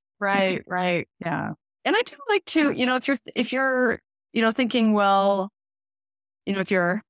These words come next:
Speaker 2: listening and thinking, "Well, I'd like to cook more," sometimes just picking one or two meals a week.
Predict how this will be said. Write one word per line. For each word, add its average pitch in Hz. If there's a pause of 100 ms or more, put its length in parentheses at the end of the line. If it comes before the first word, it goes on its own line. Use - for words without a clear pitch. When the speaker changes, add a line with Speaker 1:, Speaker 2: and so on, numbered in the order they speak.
Speaker 2:
listening 202
and 180
thinking, 170
"Well, 180
I'd 185
like 208
to -
cook -
more," 143 (440)
sometimes 339
just 226
picking 190
one 170
or 208
two 196
meals 185
a 170
week. 165